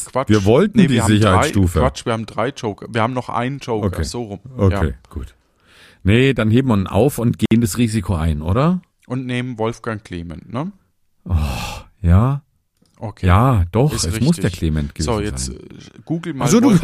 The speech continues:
Speaker 2: hast schon
Speaker 1: Clement.
Speaker 2: geklickt?
Speaker 1: Ja, ich
Speaker 2: Ah,
Speaker 1: hab
Speaker 2: okay.
Speaker 1: geklickt. Wol-, wer war denn Wolfgang Clement? Wolfgang Clement.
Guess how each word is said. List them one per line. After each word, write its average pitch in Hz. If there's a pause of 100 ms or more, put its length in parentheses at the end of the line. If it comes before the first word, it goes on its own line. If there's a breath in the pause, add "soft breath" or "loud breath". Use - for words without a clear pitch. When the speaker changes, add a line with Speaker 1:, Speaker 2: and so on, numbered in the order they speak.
Speaker 2:
hast 233
schon 254
Speaker 1:
Clement. 220
Speaker 2:
geklickt? 233
Speaker 1:
Ja, 117
ich 147
Speaker 2:
Ah, 107
Speaker 1:
hab 90
Speaker 2:
okay. 120
Speaker 1:
geklickt. - (600 soft breath)
Wol-, 139
wer 135
war 135
denn 143
Wolfgang 123
Clement? 101 (880)
Wolfgang 104 (680)
Clement. 87